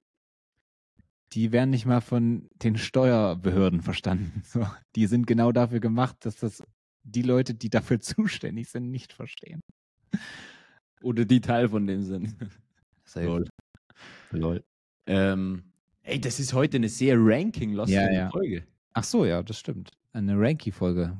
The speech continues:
Speaker 1: Wollen wir so nennen? Ranky-Folge?
Speaker 2: Nee,
Speaker 1: Das
Speaker 2: was
Speaker 1: ist
Speaker 2: für eine
Speaker 1: natürlich
Speaker 2: Ranky-Folge, Mann. Das, also
Speaker 1: Hä? Ist doch witzig.
Speaker 2: War wirklich so, oder? Wir hatten die Filme.
Speaker 1: Ja.
Speaker 2: Wir
Speaker 1: Naja,
Speaker 2: hatten die Filme.
Speaker 1: kleine Filme, ja.
Speaker 2: Jugendwörter.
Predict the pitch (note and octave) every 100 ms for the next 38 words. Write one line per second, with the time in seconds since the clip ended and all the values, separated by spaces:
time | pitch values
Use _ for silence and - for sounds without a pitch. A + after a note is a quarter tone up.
0 | B2 A2+ B2 A#2 A2+ G#2 D#3 C3 F#2+ -
1 | C3+ C3+ D3 G#3+ - F2 F#2+ F#2+ F2+ F#2
2 | F2+ G#2 G2 F#2+ G#2 A2 G#2+ - G2+ F#2+
3 | F#2+ F#2+ F#2+ F2 F#2+ - - - - F#2
4 | F2 _ _ _ - D#3+ - _ _ -
5 | - B2 F#3 A2+ G2+ G#3+ A3+ - A2 G#2+
6 | F3+ A2 A2 A#2+ G#2+ - C3 D#3+ A#3 G#3
7 | _ _ _ _ B2 A#2+ A2+ _ _ _
8 | _ _ _ G#2 G2+ G2+ A2+ G#2+ B2 D#3
9 | G#2 G2 - F#2+ F#2 F2+ F2+ F2+ - -
10 | - A2 D3 - D#3 E3 F3+ F#3